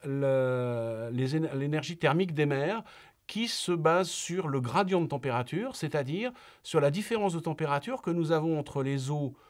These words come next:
de surface et les eaux profondes. Euh, le, le, cette différence de température permet de faire fonctionner des machines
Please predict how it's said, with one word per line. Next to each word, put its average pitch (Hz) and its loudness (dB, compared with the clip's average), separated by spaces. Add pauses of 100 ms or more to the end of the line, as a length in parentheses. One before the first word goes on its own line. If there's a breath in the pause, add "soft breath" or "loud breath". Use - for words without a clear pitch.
(180 loud breath)
de 139 2
surface 214 2 (400 loud breath)
et 180 8
les 190 4
eaux 233 2
profondes. 123 0 (420 loud breath)
Euh, 120 0
le, 117 -2 (540)
le, 127 -6
cette 120 -2
différence 175 2
de 151 -6
température 139 -2
permet 175 2
de 156 0
faire 139 -2 (180 loud breath)
fonctionner 156 0
des 135 -2
machines 131 -2